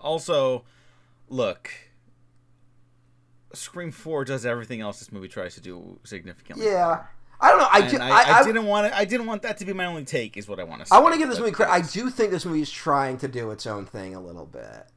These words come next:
Speaker 2: Like, Scream Four is calling retros-, is calling, like, reboot culture that's coming.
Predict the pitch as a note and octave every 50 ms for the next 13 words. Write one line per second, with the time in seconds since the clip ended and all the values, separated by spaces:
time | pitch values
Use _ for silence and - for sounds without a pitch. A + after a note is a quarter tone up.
0 | _ - F#2+ G2+ G2+ F#2 E2 D#2+ F2+ G2 G2 - _ _ - - _ _ _ _
1 | _ _ _ _ _ _ _ _ - - _ _ _ _ _ _ _ - _ -
2 | - - - - F#3 F3+ F#3 E3+ - - F3 E3+ E3 D#3 D#3 D#3 D3+ C#3+ C#3+ -
3 | - - - - - - - - F3+ G3 - - - - E3+ D3 D#3 D#3 D#3 D#3+
4 | E3 E3 E3 E3+ E3 E3 - - - - - - - - D3+ D#3+ D#3 - D#3+ -
5 | - - - D3 D3 C3+ B2+ C#3+ C#3+ - - E3 D3+ D3+ D3+ D3 D3+ D3 C#3 D3
6 | D3+ D3+ C#3+ D#3+ D#3 - E3+ D#3 D#3 D#3 - E3+ D3+ D#3 D3 - - - E3 E3
7 | D#3+ E3 E3 E3+ F#3 -